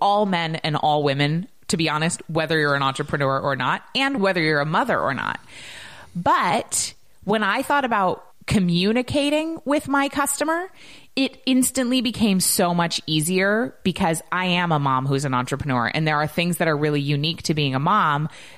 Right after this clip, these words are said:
that are not things I experienced as an entrepreneur prior to having a child.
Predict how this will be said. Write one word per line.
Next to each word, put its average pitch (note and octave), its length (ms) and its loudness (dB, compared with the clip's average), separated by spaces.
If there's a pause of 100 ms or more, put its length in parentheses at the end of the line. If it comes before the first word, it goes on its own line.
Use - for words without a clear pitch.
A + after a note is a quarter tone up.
that D#3+ 260 0 (320)
are F#3+ 140 0
not C4 220 2
things D#4 240 0
I C4+ 160 0
experienced A#3+ 960 -2
as F#3+ 160 0
an G3 100 0
entrepreneur F3+ 560 0
prior G#3 520 0
to F3 120 -2
having C#3 300 -2
a B2+ 40 0
child. - 440 -6